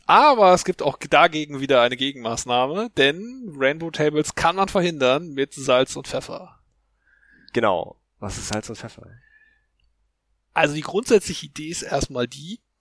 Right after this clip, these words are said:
Speaker 1: ich bin jetzt Facetube und der User kommt zu mir und sagt, hier ist mein Passwort. Der meldet sich zum ersten Mal bei mir an, erstellt einen Account und sagt, alles klar, ge-, Passwort nehme ich hier, tue ich in meine tolle Hash-Funktion rein und speichere das weg.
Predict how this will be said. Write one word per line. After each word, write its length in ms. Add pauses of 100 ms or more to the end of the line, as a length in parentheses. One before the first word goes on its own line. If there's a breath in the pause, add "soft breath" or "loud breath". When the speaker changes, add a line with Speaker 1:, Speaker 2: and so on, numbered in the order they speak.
(460)
Speaker 1:
ich 180
bin 140
jetzt 480
Facetube 640
und 220
der 160
User 320
kommt 220
zu 120
mir 100
und 60
sagt, 240
hier 200
ist 160
mein 200
Passwort. 600 (920)
Der 80
meldet 220
sich 140
zum 120
ersten 280
Mal 60
bei 120
mir 160
an, 180 (280)
erstellt 360
einen 80
Account 400 (180)
und 80
sagt, 220
alles 260
klar, 280
ge-, 100 (180)
Passwort 320
nehme 160
ich 80
hier, 160
tue 160
ich 80
in 80
meine 340
tolle 280
Hash-Funktion 560
rein 340
und 160
speichere 260
das 140
weg. 220